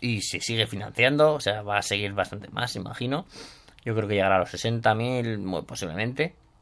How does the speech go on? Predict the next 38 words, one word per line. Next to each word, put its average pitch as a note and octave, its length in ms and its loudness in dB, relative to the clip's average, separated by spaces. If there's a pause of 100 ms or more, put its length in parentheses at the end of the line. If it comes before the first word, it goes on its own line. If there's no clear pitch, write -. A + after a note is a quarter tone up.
(960)
Y, A#2+ 1000 4
y B2 80 -2
lo A2+ 80 -2
dicho, D#3 380 0 (140)
si - 140 -8
no G#2 60 -2
estáis A2+ 220 -6
suscritos, D3+ 420 0
suscribiros A#2+ 540 -2
para A#2 160 2
enteraros. A#2 520 0 (440)
Igual A2 260 6
hago A2+ 100 8
otro A#2+ 200 2
vídeo A#2 180 2
de A#2+ 60 6
esto A2+ 180 -2
cuando A2 460 2
queden G#2 220 0
menos A2 280 -2
días E3+ 360 0
o G2+ 400 0
de G#2+ 100 0
otras A#2 240 0
cosas, F3 360 0 (320)
y B2+ 160 0
así A#2 180 4
os C3 60 4
llega C#3 140 6
la C3+ 80 6
notificación B2+ 560 0 (140)
y D3 180 2 (160)
lo A2+ 160 -2
podéis G2+ 380 -8
ver A2+ 220 -2
sin G#2 300 -6
perderos A#2+ 520 2 (200)
nada. G2 420 -4